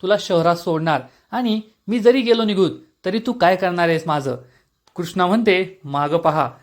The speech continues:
दुष्यंत मागे वळून पाहतो तर कृष्णाने चक्क तिचा रुमाल दुष्यंतच्या गाडीच्या हँडलला,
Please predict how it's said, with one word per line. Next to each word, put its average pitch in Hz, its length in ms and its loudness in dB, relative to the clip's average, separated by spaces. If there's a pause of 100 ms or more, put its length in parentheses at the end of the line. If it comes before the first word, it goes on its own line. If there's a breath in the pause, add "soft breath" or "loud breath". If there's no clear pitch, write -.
(220 soft breath)
दुष्यंत 170 380 -4
मागे 151 260 0
वळून 185 200 0
पाहतो 202 520 0 (220 loud breath)
तर 202 80 0
कृष्णाने 202 440 -2
चक्क 208 300 -2
तिचा 208 300 -2
रुमाल 208 360 2 (240 loud breath)
दुष्यंतच्या 202 500 -2
गाडीच्या 196 420 0
हँडलला, 170 560 0